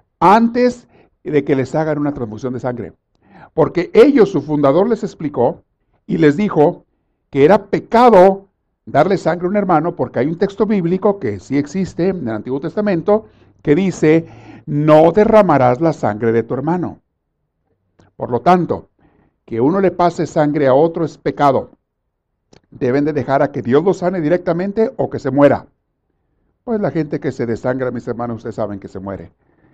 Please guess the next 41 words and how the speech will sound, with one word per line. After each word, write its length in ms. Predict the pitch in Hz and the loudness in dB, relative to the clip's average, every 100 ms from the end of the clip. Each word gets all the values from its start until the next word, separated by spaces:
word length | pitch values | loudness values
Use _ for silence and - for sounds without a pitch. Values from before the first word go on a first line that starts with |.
| _ | _
Gente 340 | - 143 143 151 | -8 -6 -6 -6
que 80 | 135 | -4
en 80 | 117 | -4
accidentes 720 | - 110 120 139 135 139 - | -6 -4 0 2 0 -6 -8
o 40 | |
en 80 | 117 | -8
cosas 260 | 113 127 131 | -8 -8 -6
se 80 | 139 | -4
desangra, 500 | 143 147 147 180 202 _ _ _ | -4 -4 -6 -6 -8 _ _ _
si 180 | - 143 | -4 0
no 120 | 165 | 2
le 100 | 190 | 2
hacen 180 | 202 202 | 0 -2
transfusión 320 | 185 131 160 | -4 -4 -6
de 40 | 156 | -6
sangre 180 | 151 | -6
se 60 | 127 | -4
muere. 260 | 131 147 - _ | -2 -4 -6 _
Bueno, 240 | 131 117 - | -8 -8 -4
ellos 320 | 170 185 180 | -2 0 -2
por 160 | - 120 | -4 -10
sus 200 | 131 - | -12 -8
creencias 440 | 127 139 147 180 | -2 0 0 -2
erradas 600 | 151 139 135 180 233 - _ _ _ _ _ _ - | -2 2 2 2 0 -6 _ _ _ _ _ _ -8
prefieren 420 | 127 - 127 131 | -6 -2 -2 -2
así, 260 | 104 95 95 _ _ _ _ _ _ | -10 -14 -20 _ _ _ _ _ _
que 260 | - 139 143 | -2 -2 -2
se 320 | - 120 - | -6 -8 -8
muera. 300 | 113 107 - _ _ _ _ - - | -10 -12 -14 _ _ _ _ -20 -12
Luego 240 | 143 202 233 | -2 0 2
nacen 280 | 240 240 220 | 0 0 -4
otras 220 | 233 214 | -4 -4
religiones 580 | 170 143 175 190 220 185 | -4 -4 -2 -2 -2 -4
de 80 | |
repente 580 | 139 117 175 190 208 196 | -4 -4 -6 -6 -2 -2
medio 580 | 196 151 123 120 127 120 | -2 -6 -6 -4 -4 -6
chuecas 360 | - - - 135 | -4 -4 -4 -8
o 60 | |
chuecas 240 | 170 165 143 | -8 -8 -6
y 60 | |
media, 340 | 127 139 180 | -4 -2 -2